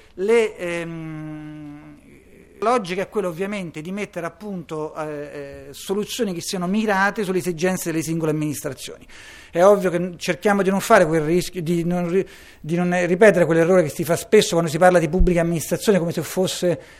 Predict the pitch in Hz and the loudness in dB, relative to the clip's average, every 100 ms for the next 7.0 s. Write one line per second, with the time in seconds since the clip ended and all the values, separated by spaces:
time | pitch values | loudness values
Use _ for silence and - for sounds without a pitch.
0 | - 180 170 170 185 170 190 165 202 196 | -12 -4 -2 0 -2 0 -2 4 4 4
1 | 208 214 180 180 180 175 - 165 139 131 | 4 4 4 4 4 -2 -2 -4 -4 -4
2 | 135 - - - - - - 175 196 214 | -6 -8 -20 -16 -16 -8 -6 0 6 6
3 | 208 180 196 170 160 170 175 185 175 185 | 6 6 6 4 2 0 2 2 4 2
4 | 208 185 - 170 156 175 185 160 185 180 | 2 0 0 -2 0 0 0 -2 -2 0
5 | 175 170 170 - 170 - 190 170 190 196 | 0 0 -2 -4 -4 -2 -2 2 4 4
6 | 160 156 165 160 160 170 165 156 185 151 | 4 2 0 0 0 2 0 4 2 2